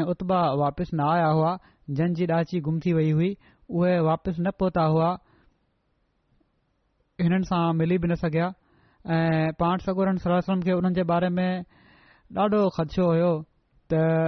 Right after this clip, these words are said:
جيڪڏهن هو قريش جي ور چڙهي ويا، ته قريش هنن کي جيئرو نه ڇڏيندا. تنهن ڪري پاڻ سڳورن صلي الله عليه وسلم انهن جي واپسي تائين قيدين کي ڇڏڻ کان انڪار ڪري ڇڏيو. جڏهن ڪافر قيدين کي وٺڻ آيا، ته پاڻ چيائون ته جيستائين هي ٻئي واپس نٿا اچي وڃن،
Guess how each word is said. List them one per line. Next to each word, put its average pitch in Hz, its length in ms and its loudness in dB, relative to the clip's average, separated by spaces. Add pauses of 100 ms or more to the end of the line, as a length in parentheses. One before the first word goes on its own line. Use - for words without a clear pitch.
(320)
جيڪڏهن 190 300 0
هو 190 380 2
قريش 175 400 0
جي 190 60 2
ور 175 260 2
چڙهي 190 200 0
ويا، 185 160 0
ته 175 100 -4
قريش 180 360 0
هنن 185 180 0
کي 185 120 -2
جيئرو 190 260 0
نه 202 100 0
ڇڏيندا. 160 320 0 (300)
تنهن 175 160 -2
ڪري 196 160 0
پاڻ 185 300 -4
سڳورن 190 280 -2
صلي 185 100 -8
الله 180 140 2
عليه 180 80 -4
وسلم 190 160 -2 (340)
انهن 190 220 0
جي 180 100 2
واپسي 175 300 0
تائين 190 220 -2
قيدين 180 280 0
کي 170 120 -2
ڇڏڻ 170 280 -2
کان 160 180 0 (200)
انڪار 156 280 -2 (100)
ڪري 147 140 -2
ڇڏيو. 135 240 -4 (1040)
جڏهن 160 220 0
ڪافر 170 340 -2
قيدين 170 320 -2
کي 170 100 -2
وٺڻ 165 240 -2
آيا، 170 260 0
ته 170 120 -4
پاڻ 170 280 -2
چيائون 170 280 -2
ته 185 80 0
جيستائين 180 380 -2
هي 190 40 0
ٻئي 185 160 -2
واپس 170 360 -2
نٿا 185 160 -4
اچي 170 180 -2
وڃن، 175 220 -2